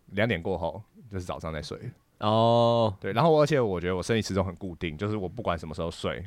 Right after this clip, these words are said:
Speaker 1: 我可能八点多一定会醒。
Speaker 2: 呃，真的假的？
Speaker 1: 对，我一定会醒来。那有时候醒来就睡不回去了，有时候醒来还可以睡回去，那就还好。
Speaker 2: 嗯。
Speaker 1: 但睡不回去的时候就真的很紧。
Speaker 2: 哦。
Speaker 1: 对，那没关系，我觉得我们现在就是可能就是真的老了。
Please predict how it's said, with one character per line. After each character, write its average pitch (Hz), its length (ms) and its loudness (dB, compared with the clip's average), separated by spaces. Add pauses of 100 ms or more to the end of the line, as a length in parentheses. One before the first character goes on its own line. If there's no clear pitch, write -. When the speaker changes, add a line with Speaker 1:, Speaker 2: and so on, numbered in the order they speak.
Speaker 1:
我 92 100 -8
可 87 80 -6
能 80 240 -4
八 87 220 2
点 80 160 -8
多 78 200 -8
一 85 60 -10
定 95 160 -8
会 92 160 -4
醒。 - 340 -2 (140)
Speaker 2:
呃， 123 80 -10
真 147 140 -4
的 160 80 0
假 104 160 0
的？ - 140 -14
Speaker 1:
对， 98 60 -6
我 107 140 0
一 - 20 4
定 135 80 4
会 135 80 0
醒 117 380 -2
来。 - 180 -14 (100)
那 143 140 0
有 131 120 4
时 107 40 2
候 117 80 2
醒 104 140 -6
来 78 140 -4
就 87 60 -6
睡 92 120 -6
不 87 80 -8
回 78 140 -8
去 73 120 -8
了， 71 80 -10
有 82 100 -4
时 95 80 -2
候 95 100 0
醒 - 180 -8
来 64 220 -12
还 80 120 -6
可 87 100 -8
以 82 40 -8
睡 85 160 -10
回 62 100 -10
去， - 280 -18
那 95 80 -4
就 98 100 -2
还 113 160 0
好。 107 160 -4
Speaker 2:
嗯。 101 200 -10 (100)
Speaker 1:
但 110 280 2 (440)
睡 - 120 -4
不 101 80 0
回 82 80 -4
去 90 80 -4
的 90 60 -2
时 82 80 -8
候 76 80 -4
就 76 60 -8
真 71 120 -6
的 55 60 -10
很 - 160 -16
紧。 - 140 -14 (400)
Speaker 2:
哦。 92 600 -2
Speaker 1:
对， - 160 -14 (200)
那 202 160 6
没 185 40 2
关 127 180 4
系， 101 260 -4
我 92 120 -2
觉 87 100 -2
得 90 80 0
我 87 40 -2
们 85 100 -4
现 85 140 -6
在 80 460 0
就 85 100 -8
是 82 80 -8
可 80 140 -12
能 78 80 -10
就 80 80 -8
是 76 60 -12
真 90 140 -6
的 85 60 -8
老 80 280 -10
了。 - 180 -16